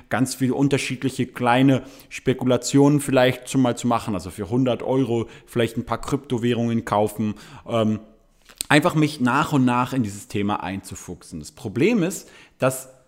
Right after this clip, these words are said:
jede Minute Zeit, die man ja investiert, woanders verloren geht. Und ich glaube eben nicht, dass man als Investor von allem ein bisschen Ahnung haben muss.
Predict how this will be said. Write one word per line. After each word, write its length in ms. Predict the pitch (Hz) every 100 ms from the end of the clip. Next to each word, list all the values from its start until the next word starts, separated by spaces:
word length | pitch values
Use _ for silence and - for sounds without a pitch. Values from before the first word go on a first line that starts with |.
| _ _ _
jede 560 | 95 95 139 214 220 -
Minute 500 | 135 131 190 220 135
Zeit, 460 | - - 139 175 127
die 80 |
man 160 | 113 101
ja 80 | 101
investiert, 880 | 104 95 92 - - 104 151 185 - - _ _
woanders 520 | 127 - 147 165 165 160
verloren 460 | 165 214 156 98
geht. 360 | 87 65 - - _ _ - - -
Und 240 | 117 117 -
ich 280 | 240 247 -
glaube 320 | 151 147 135
eben 360 | 123 117 110
nicht, 300 | 151 233 -
dass 180 | 131 -
man 120 | 127
als 240 | - 117 -
Investor 920 | 117 101 131 208 - 143 139 208 - -
von 280 | - 147 147 -
allem 440 | - 220 226 180 220
ein 280 | 147 127 113
bisschen 400 | 151 - 160 -
Ahnung 440 | 123 147 120 80
haben 280 | 90 82 82
muss. 440 | 80 - - -